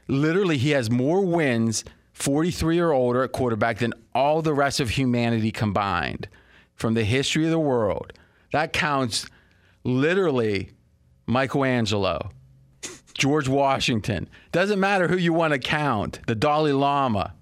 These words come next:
version one through whatever. Brady has more wins than all of them combined, forty-three or older. He has more yards than all of them combined. Like, every stat, if it's Brady versus the world,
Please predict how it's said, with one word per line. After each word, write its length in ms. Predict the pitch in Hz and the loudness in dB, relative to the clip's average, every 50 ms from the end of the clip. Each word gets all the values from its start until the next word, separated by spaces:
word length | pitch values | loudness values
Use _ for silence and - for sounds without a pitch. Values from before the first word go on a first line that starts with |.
| _ - | _ -4
version 380 | - 135 143 139 131 139 135 131 | -2 0 0 2 0 0 0 0
one 260 | 127 139 139 139 135 | 0 0 0 0 0
through 200 | - 151 143 139 | 0 0 0 0
whatever. 600 | 131 127 127 127 131 127 120 113 98 92 65 - - - - - - _ _ _ _ _ _ | 0 2 2 2 2 2 2 2 0 -2 -4 -4 -8 -14 -20 -20 -20 _ _ _ _ _ _
Brady 340 | - 123 139 151 165 185 190 | -2 0 0 2 2 0 2
has 240 | 165 151 139 123 117 | 2 2 2 2 2
more 320 | 123 131 143 160 170 180 | 0 2 2 2 2 2
wins 720 | 175 160 147 151 160 151 139 127 117 110 110 110 104 101 - - - _ _ _ _ _ _ _ _ _ _ _ _ _ _ _ _ - | 0 0 0 0 0 0 0 0 0 0 0 0 -2 -4 -8 -12 -18 _ _ _ _ _ _ _ _ _ _ _ _ _ _ _ _ -4
than 120 | 120 123 | -2 0
all 200 | 131 139 147 151 | 2 2 2 0
of 80 | 147 131 | 0 0
them 120 | 135 131 | -2 -2
combined, 640 | - 151 147 135 151 156 165 165 147 127 117 117 - - - _ _ - | -2 -2 0 0 0 0 0 0 0 0 0 -2 -4 -8 -14 _ _ -8
forty-three 500 | - - 147 143 139 123 - 135 131 135 | -4 -2 0 0 0 0 0 -2 0 0
or 140 | 135 135 143 | 2 2 2
older. 420 | 170 196 202 175 - - - 110 - _ _ _ _ _ _ _ _ | 0 0 -2 -4 -6 -8 -12 -14 -14 _ _ _ _ _ _ _ _
He 140 | - - 165 | -4 -2 0
has 160 | 160 156 131 | 0 0 0
more 180 | 147 151 165 160 | 0 0 2 2
yards 460 | 151 135 135 139 165 196 220 185 139 | 2 2 2 2 2 2 2 0 0
than 100 | 143 131 | 0 2
all 160 | 127 120 117 | 2 2 2
of 80 | 113 101 | 2 2
them 140 | 107 110 107 | 0 0 0
combined. 600 | - 113 107 101 98 95 90 76 65 - - - - - - - | -2 -2 -2 -2 -2 -2 -2 -4 -6 -6 -10 -14 -20 -12 -8 -6
Like, 100 | 131 - - | -6 -4 -2
every 280 | 160 190 196 226 220 | -2 0 0 0 0
stat, 560 | - - - - 208 196 196 180 151 131 - | 0 0 -2 0 0 0 0 0 0 -2 0
if 140 | - 131 113 | -2 -2 -2
it's 100 | 127 104 | -2 -2
Brady 320 | 104 120 147 151 160 165 160 | -2 0 0 0 2 0 0
versus 460 | 131 139 151 156 - - 151 135 131 | 0 0 0 0 0 0 -2 -2 0
the 100 | 139 175 | -2 0
world, 680 | 190 196 226 269 240 185 147 135 117 113 117 123 123 | 0 0 2 2 2 4 4 2 2 2 2 0 -2